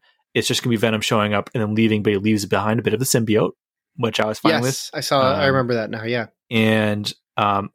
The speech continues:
Speaker 1: I stopped, I tried to stop, I, I stopped reading after that because I just got linked to a whole post that talked about it. 'Cause then they started getting into stuff
Speaker 2: Like
Speaker 1: where I
Speaker 2: specific
Speaker 1: saw
Speaker 2: stuff?
Speaker 1: Yeah, they started getting into, like,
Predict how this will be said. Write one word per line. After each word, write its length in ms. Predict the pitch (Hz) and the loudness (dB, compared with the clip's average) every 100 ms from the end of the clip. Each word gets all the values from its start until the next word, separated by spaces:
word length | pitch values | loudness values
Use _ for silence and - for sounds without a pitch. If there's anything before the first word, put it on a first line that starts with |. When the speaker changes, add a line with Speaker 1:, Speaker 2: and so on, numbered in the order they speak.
| - | 0
Speaker 1:
I 440 | 110 107 107 117 _ | 2 2 0 -4 _
stopped, 340 | - 143 143 - 123 | -4 -2 -2 -4 -4
I 60 | 147 | -4
tried 260 | - 151 | -2 -2
to 40 | 143 | 0
stop, 180 | 135 - | -4 -2
I, 240 | 131 113 _ - | -8 -8 _ -2
I 100 | 123 | -2
stopped 320 | - 139 120 | 2 0 0
reading 280 | 117 113 104 | -2 -2 -2
after 260 | 107 131 131 | -4 0 2
that 280 | 135 127 - | 2 0 -6
because 260 | 113 - 107 | -10 -4 0
I 80 | 110 | 2
just 200 | 107 - | 2 0
got 100 | 113 | -2
linked 160 | 107 107 | -2 -4
to 60 | |
a 40 | 104 | -4
whole 120 | 104 | -2
post 260 | 104 101 | -2 -4
that 80 | - | -4
talked 200 | 107 107 | -4 -2
about 180 | 113 117 | -2 -2
it. 120 | 135 - - - - | -2 -6 -20 -14 -2
'Cause 160 | 120 | 2
then 120 | 143 | 2
they 80 | 151 | 0
started 280 | 143 139 117 | 0 0 2
getting 240 | 120 113 110 | 0 0 -4
into 240 | 107 107 | -6 -8
stuff 440 | - 104 101 - _ _ - | -6 -4 -6 -8 _ _ -2
Speaker 2:
Like 140 | 120 - - | 0 2 2
Speaker 1:
where 120 | 107 | 4
I 40 | |
Speaker 2:
specific 320 | 113 - 123 110 104 | 4 2 2 4 4
Speaker 1:
saw 80 | 101 | 2
Speaker 2:
stuff? 380 | 120 - - _ _ - | -2 -4 -14 _ _ -2
Speaker 1:
Yeah, 180 | 120 107 | 0 0
they 60 | |
started 200 | - 131 | 2 2
getting 180 | 117 113 | 2 0
into, 220 | 107 - 104 | -2 -2 -4
like, 320 | 95 92 | -4 -6